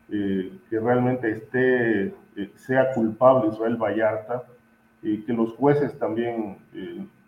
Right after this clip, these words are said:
no tienen elementos, pero lo que llama la atención es que si no hay elementos, ¿por qué no se le libera?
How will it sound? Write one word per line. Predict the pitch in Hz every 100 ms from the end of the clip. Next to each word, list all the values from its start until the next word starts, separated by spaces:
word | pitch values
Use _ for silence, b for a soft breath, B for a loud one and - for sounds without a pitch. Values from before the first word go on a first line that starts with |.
| _
no | 113 127
tienen | 127 131 120
elementos, | 110 107 110 113 110 104 -
pero | 113 113 113 107 101 101 - _ _
lo | 113 120
que | 123
llama | 123 156 156
la |
atención | 135 117 117 135 127 120
es | 113
que | - 110
si | -
no | 117 139 160
hay | 151
elementos, | 127 120 127 127 113
¿por | - -
qué | 135
no | 131
se | -
le | 107 101
libera? | 90 92 98